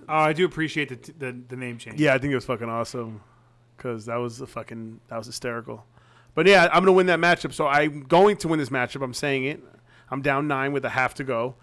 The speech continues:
Speaker 2: That'll put me at three and one amongst the elites. That'll put me amongst the elites with, uh, Charles and Mike, four and oh and two three and one teams. The rest of you guys,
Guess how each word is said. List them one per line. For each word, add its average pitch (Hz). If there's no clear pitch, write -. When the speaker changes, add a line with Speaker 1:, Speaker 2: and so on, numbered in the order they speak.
Speaker 2:
That'll 139
put 156
me 151
at 139
three 131
and 120
one 123
amongst 127
the 135
elites. 139
That'll 139
put 147
me 151
amongst 147
the 147
elites 151
with, 151
uh, 135
Charles 139
and 131
Mike, 131
four 135
and 131
oh 139
and 131
two 139
three 135
and 131
one 131
teams. 131
The 117
rest 123
of -
you 131
guys, 123